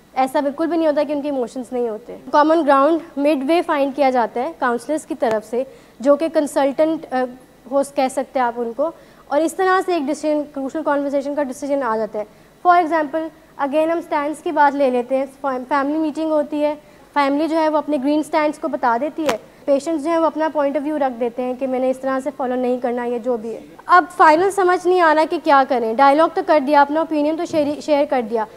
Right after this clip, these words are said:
वहीं पे counselors बैठे होते हैं, फिर counselors आपकी help करते हैं, दोनों की, families की भी और patients की भी,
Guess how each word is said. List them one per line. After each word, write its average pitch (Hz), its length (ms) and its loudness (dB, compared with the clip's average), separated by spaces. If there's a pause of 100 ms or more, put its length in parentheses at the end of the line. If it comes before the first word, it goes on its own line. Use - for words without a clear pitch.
(260)
वहीं 330 240 4
पे 403 140 2
counselors 330 460 2
बैठे 294 280 2
होते 262 220 2
हैं, 269 80 -2
फिर 339 80 -4
counselors 320 500 -2
आपकी 320 280 2
help 294 260 -4
करते 233 260 -6
हैं, 214 160 -8
दोनों 277 260 2
की, 262 140 -6
families 269 460 -6
की 349 80 -6
भी 320 120 -4
और 381 60 -4
patients 277 440 -4
की 254 120 -8
भी, 208 100 -12